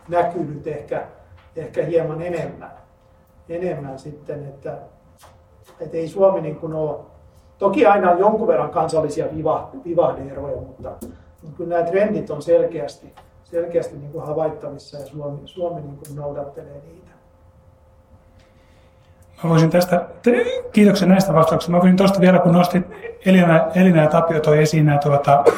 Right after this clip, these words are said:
Speaker 2: isommat trendit, ja sitten nämä poliittiset jakolinjat, vasemmisto, oikeisto, ää, ää, liberaali, konservatiivi ja sitten muitakin poliittisia jakolinjoja. Semmoinen, mitä itse olen pohtinut tässä, kun olen suomalaista puoluekenttää miettinyt, niin sieltä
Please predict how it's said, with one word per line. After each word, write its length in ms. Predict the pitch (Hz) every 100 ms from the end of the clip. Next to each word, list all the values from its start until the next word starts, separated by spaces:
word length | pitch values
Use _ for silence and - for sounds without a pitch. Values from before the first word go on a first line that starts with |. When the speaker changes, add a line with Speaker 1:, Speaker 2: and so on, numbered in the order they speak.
| -
Speaker 2:
isommat 260 | 185 170 147
trendit, 260 | 156 156
ja 60 | -
sitten 200 | - 160
nämä 100 | 151
poliittiset 340 | 165 - -
jakolinjat, 540 | 160 160 151 139 139 -
vasemmisto, 460 | 151 147 139 -
oikeisto, 720 | 147 147 147 143 - - - - - _ _ 156
ää, 360 | 135 147 165 240 - - _ -
ää, 220 | 135 131
liberaali, 340 | 139 143 139
konservatiivi 640 | 139 147 143 143 143 135 131
ja 60 |
sitten 200 | 127 -
muitakin 300 | 147 147 131
poliittisia 340 | - 151 - 147
jakolinjoja. 520 | 151 151 139 139 139 - - -
Semmoinen, 300 | - 208 208
mitä 140 | 180 180
itse 240 | 202 185
olen 140 | 156
pohtinut 380 | 135 165 151 143
tässä, 240 | - 139 151
kun 440 | 143 156 - - - - - 262 -
olen 140 | 156
suomalaista 440 | 147 165 160 147 -
puoluekenttää 600 | 165 156 151 147 143 143
miettinyt, 440 | 147 147 151 143 135
niin 240 | 139 185
sieltä 460 | - 160 156 156